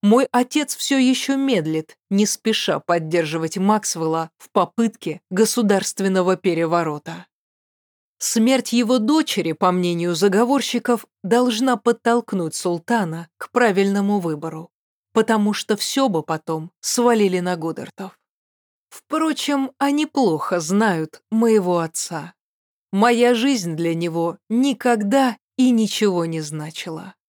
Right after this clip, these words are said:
На этом я прощаюсь навеки, но надеюсь, что моя помощь подоспеет вовремя.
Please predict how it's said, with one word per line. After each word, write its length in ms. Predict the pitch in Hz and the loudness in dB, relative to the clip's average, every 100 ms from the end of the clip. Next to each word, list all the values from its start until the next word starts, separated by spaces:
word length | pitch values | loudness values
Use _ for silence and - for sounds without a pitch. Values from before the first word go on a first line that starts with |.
| _ _ _ _ _ - | _ _ _ _ _ 0
На 240 | 208 254 - | 2 2 2
этом 500 | 277 269 247 233 220 _ - | 0 0 -2 -2 -8 _ 0
я 200 | 214 214 | 0 2
прощаюсь 680 | 226 214 - 196 175 - | -2 -2 -4 -4 -4 -6
навеки, 600 | 180 180 156 160 - 196 - _ _ _ _ | -6 -6 -6 -10 -12 -18 -18 _ _ _ _
но 220 | 196 190 175 | -2 0 0
надеюсь, 600 | 160 156 185 196 165 - | -2 -4 0 0 -2 -6
что 300 | - - 190 | -4 0 0
моя 380 | 175 185 226 208 | 0 0 0 0
помощь 540 | 175 170 180 - - _ - | -6 -10 -10 -14 -16 _ 0
подоспеет 720 | 220 208 - - 180 165 165 | 2 2 0 -4 -2 -2 -6
вовремя. 640 | 165 165 170 170 165 185 | -8 -8 -8 -12 -12 -16